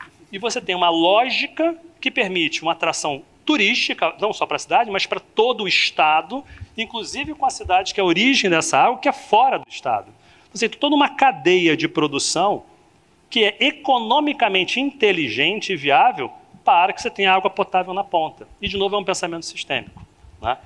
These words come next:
Então, o que eu vejo, de uma forma geral, em tudo que foi dito aqui é,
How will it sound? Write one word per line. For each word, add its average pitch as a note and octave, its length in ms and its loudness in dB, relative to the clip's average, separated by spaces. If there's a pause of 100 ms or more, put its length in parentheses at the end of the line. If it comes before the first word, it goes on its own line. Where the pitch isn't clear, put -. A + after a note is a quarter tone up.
(260)
Então, F#3+ 140 -4
o G#3 60 -8
que - 80 -6
eu C#4 60 0
vejo, E3+ 300 0
de - 80 -10
uma D3 100 -2
forma C#3 260 -4
geral, D#3+ 180 -4
em - 20 -8
tudo A#3+ 220 -12
que - 40 -20
foi F3 100 -4
dito D#3 180 -6
aqui F3+ 240 -4
é, C#3+ 120 -2